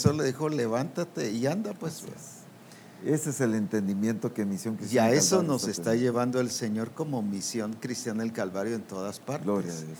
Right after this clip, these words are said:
Speaker 2: por
Speaker 1: A
Speaker 2: eso.
Speaker 1: verle en esa realidad,
Speaker 2: Así es.
Speaker 1: no bajo razonamiento,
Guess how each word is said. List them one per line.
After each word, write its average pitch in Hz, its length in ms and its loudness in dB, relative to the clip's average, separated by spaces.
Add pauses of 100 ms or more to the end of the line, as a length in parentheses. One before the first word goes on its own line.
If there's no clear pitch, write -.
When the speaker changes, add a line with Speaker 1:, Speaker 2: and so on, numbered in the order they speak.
Speaker 2:
por 82 120 -4
Speaker 1:
A 117 100 4
Speaker 2:
eso. 104 80 -2
Speaker 1:
verle 175 520 4 (240)
en 120 320 6
esa 170 320 6
realidad, 117 760 4
Speaker 2:
Así 82 300 -10
es. 76 60 -6
Speaker 1:
no 131 200 6
bajo 165 300 6
razonamiento, 123 960 2